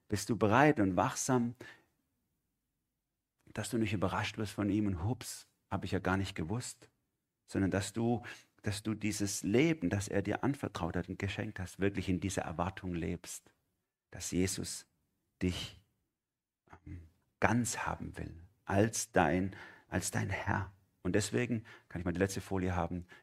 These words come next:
ist die Frage, die wir uns stellen müssen,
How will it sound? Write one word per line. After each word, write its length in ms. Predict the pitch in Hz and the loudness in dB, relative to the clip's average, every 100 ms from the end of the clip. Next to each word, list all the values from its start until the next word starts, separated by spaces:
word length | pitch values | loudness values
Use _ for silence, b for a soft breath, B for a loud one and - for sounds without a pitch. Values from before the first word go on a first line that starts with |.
| B | B
ist 120 | - | -12
die 60 | 87 | -10
Frage, 500 | - 78 98 98 87 - _ _ _ - - - | 0 2 4 2 -2 -10 _ _ _ -20 -20 -8
die 140 | 92 | -4
wir 160 | 85 82 | -2 -2
uns 200 | 85 85 | -2 -4
stellen 320 | - 82 82 | -2 -2 -2
müssen, 420 | 82 85 87 82 | -4 -6 -8 -8